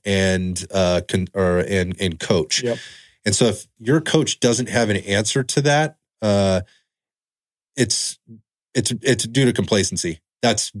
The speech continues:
Speaker 1: period, end of story.
Speaker 2: Mm-hmm.
Speaker 1: They, they just haven't thought about it, and that's complacent, uh, given,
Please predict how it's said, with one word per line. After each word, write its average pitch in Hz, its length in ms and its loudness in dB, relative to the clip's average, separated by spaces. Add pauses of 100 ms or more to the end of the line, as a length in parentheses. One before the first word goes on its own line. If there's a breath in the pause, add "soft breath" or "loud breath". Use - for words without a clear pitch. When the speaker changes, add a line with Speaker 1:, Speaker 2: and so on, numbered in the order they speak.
(240)
Speaker 1:
period, 117 240 4
end 107 140 2
of 85 60 2
story. 98 200 0
Speaker 2:
Mm-hmm. 92 40 -2 (220)
Speaker 1:
They, 113 60 2
they 107 40 2
just 101 180 -4
haven't 95 220 0
thought 113 200 2
about 117 200 2
it, 123 60 4
and 98 80 -2
that's 98 180 -2
complacent, 120 580 0 (340 loud breath)
uh, 101 200 4
given, 98 440 2